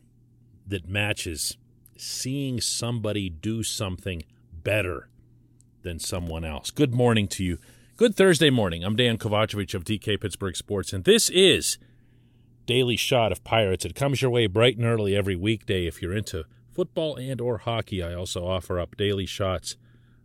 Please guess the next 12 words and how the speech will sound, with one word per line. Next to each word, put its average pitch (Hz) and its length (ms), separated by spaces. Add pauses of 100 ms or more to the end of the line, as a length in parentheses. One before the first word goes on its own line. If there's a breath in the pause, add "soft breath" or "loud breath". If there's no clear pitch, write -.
(160 soft breath)
of 104 460
Steelers 95 760
and 78 140
Penguins 80 500
right 87 180
where 80 120
you 76 80
found 78 480
this. - 460 (2000)
My 151 400
number 214 480
two 110 680